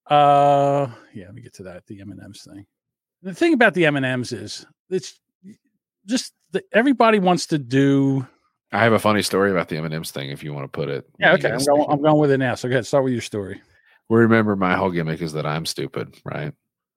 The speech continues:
Speaker 1: Okay.
Speaker 2: So I'm s-, read this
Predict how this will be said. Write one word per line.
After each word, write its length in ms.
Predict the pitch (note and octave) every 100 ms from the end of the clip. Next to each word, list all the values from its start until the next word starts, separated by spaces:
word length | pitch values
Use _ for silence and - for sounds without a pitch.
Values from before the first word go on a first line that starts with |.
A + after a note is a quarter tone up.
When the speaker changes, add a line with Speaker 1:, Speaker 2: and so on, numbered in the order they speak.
| _ -
Speaker 1:
Okay. 240 | C4 A#3+ A#3 _ _ _ _
Speaker 2:
So 800 | - - - C#3 F2 E2 E2 - -
I'm 200 | F#2 G#2+
s-, 100 | G2
read 400 | - F2 F2 F#2
this 480 | F2 E2+ - - -